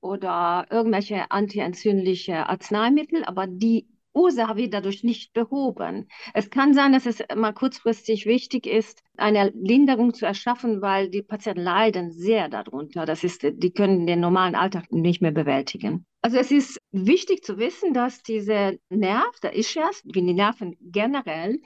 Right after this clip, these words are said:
durch eine Myelinscheide geschützt sind. Und diese Myelinscheide kann geschädigt sein durch verschiedene Prozesse im Körper,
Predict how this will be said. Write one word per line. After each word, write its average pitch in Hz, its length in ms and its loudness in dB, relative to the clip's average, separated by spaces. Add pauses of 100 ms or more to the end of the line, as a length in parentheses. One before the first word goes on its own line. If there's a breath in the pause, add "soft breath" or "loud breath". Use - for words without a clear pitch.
(120 soft breath)
durch 220 220 2
eine 208 160 4
Myelinscheide 220 1300 4
geschützt - 640 -8
sind. - 380 -8 (240 loud breath)
Und 202 140 2
diese 214 220 6
Myelinscheide 247 1120 4
kann 240 300 2
geschädigt 277 680 0
sein 190 520 2 (340 loud breath)
durch 285 640 4
verschiedene 277 480 0
Prozesse - 500 -6
im 165 200 -12
Körper, 220 560 0